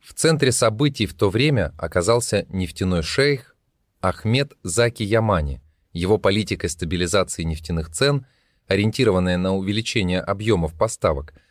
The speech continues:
встретила решительное сопротивление со стороны других нефтедобывающих стран. Политика называли прислужником Запада – и предателем арабского мира,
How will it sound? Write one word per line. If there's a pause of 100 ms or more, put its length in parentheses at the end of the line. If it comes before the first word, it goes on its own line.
(180)
встретила
решительное
сопротивление
со
стороны
других (100)
нефтедобывающих
стран. (880)
Политика
называли
прислужником
Запада – (260)
и
предателем
арабского
мира,